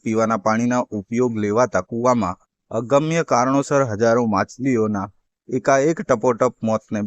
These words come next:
પગલે ગ્રામજનોમાં તરે તરેની ચર્ચાઓએ જોર પકડ્યું હતું. આ માછલીઓ કેવી રીતે મૃત પામી તેનું સાચું કારણ હા-, હાલ સુધી જાણવા મળ્યું નથી. આ કૂવામાંથી અંદાજિત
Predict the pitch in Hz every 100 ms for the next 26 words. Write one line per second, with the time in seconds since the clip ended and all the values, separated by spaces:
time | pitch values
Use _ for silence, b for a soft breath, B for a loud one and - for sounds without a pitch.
0 | - _ _ _ _ 123 120 139 110 90
1 | _ _ _ 107 123 139 156 147 156 156
2 | 156 156 151 _ 139 147 147 - 117 113
3 | 110 117 123 117 117 101 101 120 113 113
4 | 98 98 87 90 90 98 - 78 _ _
5 | _ _ _ _ _ - 120 139 135 -
6 | 123 123 123 113 120 113 113 107 120 -
7 | 117 113 113 107 98 98 - 98 - 120
8 | 101 101 101 92 101 - _ _ _ _
9 | _ _ - 104 127 - 117 117 107 98
10 | 98 104 101 95 101 117 110 - 71 _
11 | _ _ _ _ _ _ 110 117 120 113
12 | 117 120 110 120 107 107 101 101